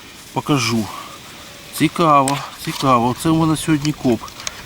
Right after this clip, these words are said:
Знову бачите, яка, яка тут ситуація.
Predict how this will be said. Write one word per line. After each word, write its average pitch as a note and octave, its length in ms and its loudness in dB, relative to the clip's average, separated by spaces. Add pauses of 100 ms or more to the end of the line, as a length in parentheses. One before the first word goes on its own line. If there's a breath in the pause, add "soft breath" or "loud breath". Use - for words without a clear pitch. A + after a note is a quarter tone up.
(1400 loud breath)
Знову F3 380 8
бачите, D#3+ 420 4
яка, C3 420 6 (280)
яка A#2 420 4
тут G#2 180 -4
ситуація. F#2+ 640 0